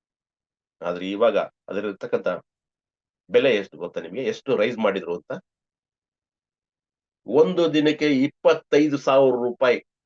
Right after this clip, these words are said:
ಅದರಲ್ಲಿ ಹತ್ತು ಸಾವಿರ ಠೇವಣಿ. ಆ ಹತ್ತು ಸಾವಿರ ರೂಪಾಯಿದಲ್ಲಿ ಮತ್ತೆ ಕಟ್ಟಿಂಗ್ಸ್, ಕರೆಂಟ್ ಬಿಲ್ ಕಟ್ಟಿಂಗ್, ಕರೆಂಟ್ ಬಿಲ್ ಕಟ್ಟಿ ಅದನ್ನ ಕಟ್ ಮಾಡ್ತಾರೆ, ಮೇಂಟೆನೆನ್ಸ್ ಅಂತ ಕಟ್ ಮಾಡ್ತಾರೆ, ಕ್ಲೀನಿಂಗ್ ಅಂತ ಕಟ್ ಮಾಡ್ತಾರೆ. ಅದರ ಅರ್ಥ ಏನು ಅಂತಂದ್ರೆ,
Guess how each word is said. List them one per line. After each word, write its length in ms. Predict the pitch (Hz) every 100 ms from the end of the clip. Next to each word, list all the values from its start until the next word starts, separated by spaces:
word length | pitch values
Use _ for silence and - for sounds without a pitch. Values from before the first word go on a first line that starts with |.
| _ _ _ _ _ _ _ _ _ _ _ _ _ _
ಅದರಲ್ಲಿ 240 | 120 131 151
ಹತ್ತು 260 | 139 -
ಸಾವಿರ 320 | 170 165 160 147
ಠೇವಣಿ. 480 | 139 156 156 131 - _ _ _ _ _ _ _ _ _ _ _ _ _ _ _ _ _ -
ಆ 40 | 123
ಹತ್ತು 280 | 160 165
ಸಾವಿರ 280 | 190 170 175
ರೂಪಾಯಿದಲ್ಲಿ 300 | 170 175 170
ಮತ್ತೆ 180 | 170 175
ಕಟ್ಟಿಂಗ್ಸ್, 520 | 175 170 180 147 - _ _ _ _ _ _ _ _ _ _ _ _
ಕರೆಂಟ್ 320 | 143 165 180
ಬಿಲ್ 200 | 180 170
ಕಟ್ಟಿಂಗ್, 300 | 175 165 170
ಕರೆಂಟ್ 280 | 156 156 175
ಬಿಲ್ 220 | 156 175
ಕಟ್ಟಿ 400 | 180 170 - 180
ಅದನ್ನ 240 | 170 156 151
ಕಟ್ 220 | 170 170
ಮಾಡ್ತಾರೆ, 360 | 170 165 156 139 _ _ _ 107
ಮೇಂಟೆನೆನ್ಸ್ 440 | 135 180 170 160
ಅಂತ 140 | 156
ಕಟ್ 240 | 170 165 -
ಮಾಡ್ತಾರೆ, 320 | 170 156 -
ಕ್ಲೀನಿಂಗ್ 480 | - - 156 170 170
ಅಂತ 140 | 165
ಕಟ್ 280 | 175 170 -
ಮಾಡ್ತಾರೆ. 340 | 170 165 156 104 _ _ _ _ _ _ _ _ _ _ -
ಅದರ 180 | 101
ಅರ್ಥ 220 | 120 120 165
ಏನು 280 | 147 139
ಅಂತಂದ್ರೆ, 340 | 120 107 101